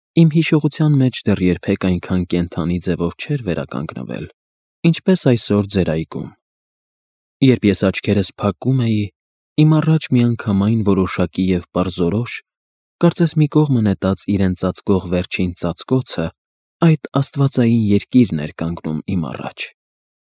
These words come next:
Ծովը և ափը, լեռներն ու քաղաքը, ծովափի խայտաբղետ ամբոխը և վերջապես օդում անկանոն կերպով փայլատակող ոսկե գնդիկները։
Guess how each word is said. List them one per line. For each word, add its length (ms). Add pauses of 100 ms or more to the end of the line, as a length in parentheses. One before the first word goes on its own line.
(840)
Ծովը 400
և 280
ափը, 380 (400)
լեռներն 520
ու 100
քաղաքը, 720 (720)
ծովափի 420
խայտաբղետ 720
ամբոխը 560 (540)
և 160
վերջապես 540 (540)
օդում 480
անկանոն 600
կերպով 480
փայլատակող 800
ոսկե 460
գնդիկները։ 800